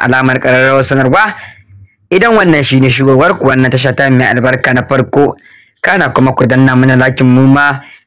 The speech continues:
domin mu ma kan ne zai ci gaba da ba mu ƙwarin gwiwa wajen shiga lunguna da saƙuna tare da kuma nemo muku rahotanni da ɗumi-ɗumin su. Masu sauran mu, ga cikakkun rahotannin.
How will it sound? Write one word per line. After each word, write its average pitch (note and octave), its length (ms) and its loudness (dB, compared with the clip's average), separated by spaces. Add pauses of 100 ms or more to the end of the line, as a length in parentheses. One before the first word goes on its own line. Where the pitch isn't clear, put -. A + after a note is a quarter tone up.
(100)
domin A2+ 160 -2
mu B2+ 180 2
ma C3 220 0
kan B2+ 220 -2
ne C3 120 2
zai C3 140 2
ci - 140 -8
gaba C3+ 180 0
da C3+ 80 0
ba C3+ 180 0
mu C#3 140 -2
ƙwarin B2+ 380 2
gwiwa E3 260 2
wajen C3 240 -2
shiga C3 240 -4
lunguna B2+ 400 0
da A2+ 80 -4
saƙuna F#3 600 -2
tare F#3 200 0
da C#3+ 120 0
kuma B2 340 -2
nemo B2+ 320 2
muku C3 140 -4
rahotanni C3 500 0
da C3+ 240 0
ɗumi-ɗumin B2 560 -2
su. C3+ 320 -2 (460)
Masu B2+ 200 -2
sauran D#3+ 220 0
mu, D#3+ 100 0
ga A#2+ 120 0
cikakkun A#2+ 400 -4
rahotannin. B2+ 760 0